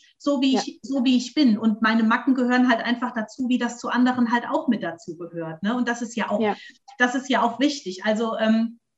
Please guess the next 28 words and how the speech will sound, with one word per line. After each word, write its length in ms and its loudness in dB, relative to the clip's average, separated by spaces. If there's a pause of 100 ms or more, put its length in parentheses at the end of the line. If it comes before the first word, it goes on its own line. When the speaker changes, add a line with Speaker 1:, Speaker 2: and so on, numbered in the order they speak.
(260)
Speaker 1:
ich 140 -2
habe 180 0
ja 120 4
auch 100 0
ganz 240 2
klar 280 0
in 80 4
meinem 260 4
letzten, 600 -2
ähm, 440 2
äh, 180 0
Live-Video, 840 0 (300)
ähm, 260 4
wovon 280 2
du 80 2
ja 160 0
auch 140 0
gesprochen 480 0
hast, 180 0
habe 120 -2
ich 100 -8
ja 140 -2
auch 60 -10
ganz 240 -2
klar 200 -4
gesagt, 380 -6
ich 140 -16
habe 340 -2